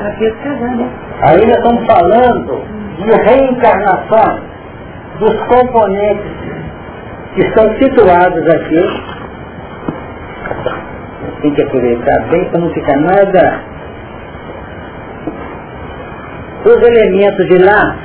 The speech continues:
Speaker 2: são os Abadons e os Apolions da origem.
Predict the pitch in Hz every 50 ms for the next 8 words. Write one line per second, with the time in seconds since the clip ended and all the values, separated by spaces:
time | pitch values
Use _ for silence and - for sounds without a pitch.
0 | - - 202 214 214 196 170 165 - - 180 202 220 220 202 190 - - 185 196
1 | 214 247 233 - - - - - - - - - - - - - - - - 185
2 | 196 220 220 196 - 214 190 196 - 208 233 233 226 220 214 196 196 202 208 214
3 | 226 208 - - 214 202 196 190 185 190 175 160 123 113 117 -